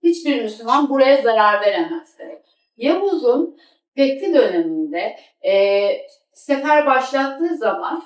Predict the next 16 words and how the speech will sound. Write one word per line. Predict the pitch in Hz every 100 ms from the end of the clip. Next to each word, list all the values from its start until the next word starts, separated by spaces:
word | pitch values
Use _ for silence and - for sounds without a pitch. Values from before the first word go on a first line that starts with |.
| _ _ _ - -
bu | 247 392 415 - -
manastırın, | 226 220 202 202 - 175 160
Aya | - 269 269
Katerina'nın | 277 302 311 294 339 339 339
rahipleri | 214 233 214 220 330 339 196 - - _ _ _
Yavuz'un | 294 330 302 247 208 -
önüne | 214 269 339 349
çıkıyor | - 277 277 311 302
ve | 277 294
diyor | 330 320 254 -
ki, | 214 214 - _ _ _ _ _ _ -
"Bize | 311 294
sizin | - 214 - -
peygamberiniz | 285 262 190 175 170 180 294 339
eman | - 226 214 269 339
vermiştir. | 339 339 - - 415